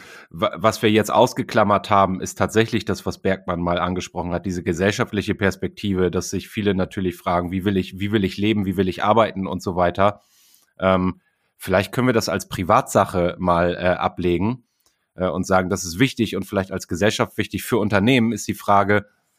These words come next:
was ist der Zweck unseres Unternehmens? Ähm, was müssen wir tun, um den heute und in Zukunft, ähm, nach wie vor so zu erfüllen, dass, ähm, jetzt, jetzt mach ich's mal groß,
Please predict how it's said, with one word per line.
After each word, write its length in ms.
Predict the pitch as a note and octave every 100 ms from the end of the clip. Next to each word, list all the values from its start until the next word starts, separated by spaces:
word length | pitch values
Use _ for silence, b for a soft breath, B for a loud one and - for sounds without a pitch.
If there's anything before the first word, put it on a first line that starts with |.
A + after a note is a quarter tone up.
| _ -
was 180 | G#2 C3
ist 140 | -
der 80 | A2+
Zweck 280 | - G#2 -
unseres 280 | F#2+ F#2+
Unternehmens? 600 | G2 F2+ F2+ A2+ D3+ - b b b b b b
Ähm, 500 | - G2 F#2+ G2 F#2+ _
was 280 | - G2+ -
müssen 240 | C3+ B2 A2
wir 120 | G#2
tun, 340 | - A#2+ B2+
um 140 | G2 G2
den 160 | G2
heute 300 | F#2+ A#2 B2
und 160 | F2 F#2+
in 100 | F#2+
Zukunft, 640 | - B2 - G2+ G2+ - -
ähm, 480 | G2 F#2+ F#2+ F#2+ b b b b
nach 320 | G2+ B2+ -
wie 80 | C#3+
vor 600 | - A2+ G#2+ G#2+ G#2+ -
so 280 | F#2 E2+ A2+
zu 220 | B2+ -
erfüllen, 720 | A2 G2 - G2+ G#2+ B2+ C3 -
dass, 340 | G2+ F#2+ - -
ähm, 520 | F#2+ F#2 F#2 F#2 - _ _ _ _ -
jetzt, 280 | - -
jetzt 160 | F2 -
mach 80 | F#2
ich's 120 | G2
mal 100 | F2
groß, 340 | D#2 G2 F#2+